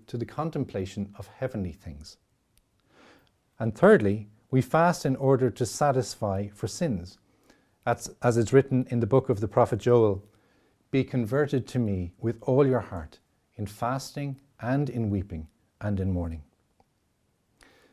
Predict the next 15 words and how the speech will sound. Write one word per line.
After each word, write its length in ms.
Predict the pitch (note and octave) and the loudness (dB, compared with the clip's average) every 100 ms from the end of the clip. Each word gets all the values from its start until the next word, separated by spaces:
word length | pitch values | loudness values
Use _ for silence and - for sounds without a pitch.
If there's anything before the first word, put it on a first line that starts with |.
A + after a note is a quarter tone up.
| _ _ _ | _ _ _
Saint 240 | - D#3+ C#3+ | 0 2 6
Thomas 340 | F3 F#3 F#3 | 8 8 6
is 80 | D#3 | 2
pointing 460 | - E3+ E3 D3+ C3 | 6 6 6 4 2
to 100 | B2+ | 0
some 300 | - D3+ C3+ | 2 4 6
well-understood 840 | D3+ D#3 D3 C3+ B2 - B2+ G2+ | 8 8 6 2 0 2 2 2
truths 460 | - F3+ E3 - | 2 4 4 0
in 140 | B2+ A#2 | -6 -2
this 180 | G#2+ - | -2 -6
Catholic 480 | - D3 C#3+ C3 | 4 4 6 0
spiritual 420 | - C3+ B2+ - G#2 | 2 6 6 4 -2
tradition 460 | A#2 A2+ G#2 C3 | -2 -2 -2 -4
in 120 | B2 | -4
terms 520 | A#2 E3 E3+ A#2+ G#2+ | -4 0 2 2 -2